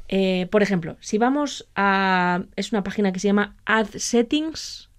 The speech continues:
punto google punto com, es decir, que sería, se ven-, sería traducirlo de una manera como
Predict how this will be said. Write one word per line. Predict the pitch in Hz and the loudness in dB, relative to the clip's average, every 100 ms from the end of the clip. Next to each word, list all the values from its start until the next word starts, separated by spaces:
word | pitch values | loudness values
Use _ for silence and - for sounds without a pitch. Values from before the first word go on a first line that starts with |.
| - | -6
punto | 233 214 196 | 2 2 4
google | 202 202 180 | 2 2 0
punto | 180 160 147 | -2 -6 0
com, | 220 339 - - | 0 -2 -12 -18
es | 190 | -6
decir, | 180 190 165 - - - - - - | 0 0 0 -6 -20 -20 -20 -20 -6
que | 202 | -4
sería, | 185 185 196 | -2 0 2
se | 196 | 2
ven-, | 190 185 185 196 | 0 -2 -4 -8
sería | - 190 202 202 | -4 2 4 4
traducirlo | 202 190 180 220 208 | 2 0 2 2 4
de | 196 | 4
una | 196 | 4
manera | 196 190 196 190 | 2 2 2 2
como | 196 185 180 | 0 0 -2